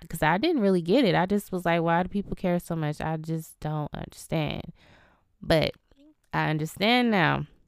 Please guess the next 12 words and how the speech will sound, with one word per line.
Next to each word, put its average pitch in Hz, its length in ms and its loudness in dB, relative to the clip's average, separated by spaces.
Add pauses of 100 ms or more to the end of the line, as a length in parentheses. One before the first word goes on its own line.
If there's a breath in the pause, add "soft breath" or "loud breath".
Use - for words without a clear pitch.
(520)
So 170 220 -2
the 170 140 0
next 202 340 0
season 208 420 0
of, 170 280 0
of 165 200 0 (180)
The 160 120 0
Crown 185 500 0
comes 170 300 -4
out 151 200 0
next 175 420 -4
year, 175 360 2